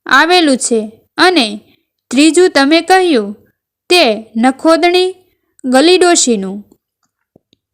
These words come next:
ગલીડોશીનું એ ઘર તો છેલ્લા પંદરેક વર્ષથી તાળું માર્યા વગરનું જ પડ્યું છે, પરંતુ એની ઓસરીમાં મહેમાન પરોણાનો ખાટલો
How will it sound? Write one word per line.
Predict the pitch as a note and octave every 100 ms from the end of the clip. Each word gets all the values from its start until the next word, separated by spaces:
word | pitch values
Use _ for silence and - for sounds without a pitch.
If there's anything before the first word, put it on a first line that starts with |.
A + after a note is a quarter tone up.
| _ _ _ _ _
ગલીડોશીનું | B3+ B3+ D4 E4+ F4+ F4 F4+ F4+ F#4 -
એ | C#4 D#4+
ઘર | C#4 F#4
તો | G4 B3 G3+ G3+ _ _ _ _
છેલ્લા | - D4 D4 D#4+ F4
પંદરેક | D#4+ B3 C#4+ D#4+ E4+
વર્ષથી | D#4+ F4+ F#4+ - B3+ F#3+ G#3+ _ _ -
તાળું | A#3+ C#4+ F4
માર્યા | E4+ E4+ F4 E4+
વગરનું | C4+ B3 D4 D#4 F4+
જ | D#4+
પડ્યું | E4 E4 D4+ B3+
છે, | - A3 A3 A3 _ _ _ _ _ -
પરંતુ | D#4+ F4 F#4 D#4+ A3+ F#3+ G#3+ _ _ _ -
એની | C#4 D#4+ F#4 -
ઓસરીમાં | C4 C4+ - E4+ F4 F4+ C#4
મહેમાન | B3+ D#4+ F4 F4+ A3+ - _ _ _ -
પરોણાનો | C4+ B3+ D4+ E4 E4+ F4+
ખાટલો | E4+ - C#4 E4+ D4+ G3